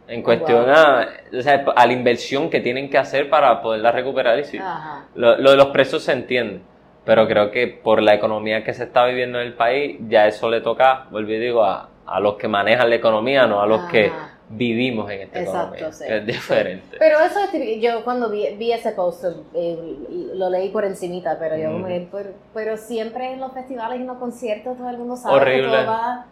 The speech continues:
Speaker 2: costar doble de lo que normalmente va a
Speaker 1: Sí.
Speaker 2: haber.
Speaker 1: Recuerda que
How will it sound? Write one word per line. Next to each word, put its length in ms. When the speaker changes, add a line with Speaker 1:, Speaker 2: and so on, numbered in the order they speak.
Speaker 2:
costar 460
doble 380
de 60
lo 140
que 80
normalmente 500
va 160
a 40
Speaker 1:
Sí. 100
Speaker 2:
haber. 480
Speaker 1:
Recuerda 320
que 80